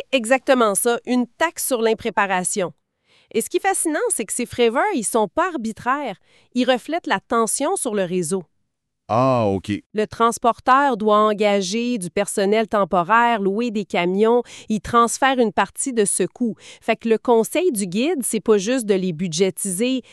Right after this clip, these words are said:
Speaker 1: c'est de comprendre leur logique pour pouvoir ajuster ta propre stratégie.
Speaker 2: Comme,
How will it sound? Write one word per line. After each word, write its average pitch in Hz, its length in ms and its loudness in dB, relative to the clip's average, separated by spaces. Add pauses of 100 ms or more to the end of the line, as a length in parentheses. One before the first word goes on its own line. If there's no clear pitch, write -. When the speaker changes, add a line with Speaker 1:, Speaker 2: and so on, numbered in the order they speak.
(120)
Speaker 1:
c'est 220 220 -4
de 214 120 2
comprendre 254 640 2
leur 240 340 4
logique 208 500 0
pour - 220 -4
pouvoir 196 400 0
ajuster 196 560 -4
ta 175 120 0
propre - 300 -6
stratégie. 147 640 -8 (200)
Speaker 2:
Comme, 131 300 2